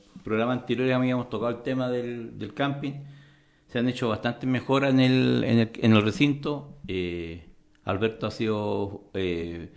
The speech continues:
fundamental en, en el tema ya, que ha estado hoy casi radicado allá, va, va a tener la, la residencia de Mejillones, parece, porque hay,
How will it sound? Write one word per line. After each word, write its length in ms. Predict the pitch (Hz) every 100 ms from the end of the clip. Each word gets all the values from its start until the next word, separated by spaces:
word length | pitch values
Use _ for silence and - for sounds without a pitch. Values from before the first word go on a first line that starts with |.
| - - -
fundamental 580 | - 107 98 92 113 123
en, 220 | 131 131
en 100 | 123
el 160 | 120 110
tema 220 | 135 139
ya, 220 | 135 139
que 140 | 135 110
ha 80 | 104
estado 360 | - 113 113
hoy 760 | 110 110 113 117 113 110 104 - - - -
casi 240 | 113 107
radicado 480 | 92 101 101 127 131
allá, 280 | 131 139 113
va, 200 | 95 101 82 -
va 60 | 110
a 60 |
tener 160 | 107 107
la, 320 | 107 101 87 - -
la 100 | 104
residencia 540 | 101 - 107 113 113
de 80 | 98
Mejillones, 460 | 98 101 101 127 131
parece, 400 | 127 135 143 - - - _ - - - - - 107
porque 1120 | - 101 - 101 98 95 92 90 90 90 87 - - _ _ _ _ _ - -
hay, 140 | -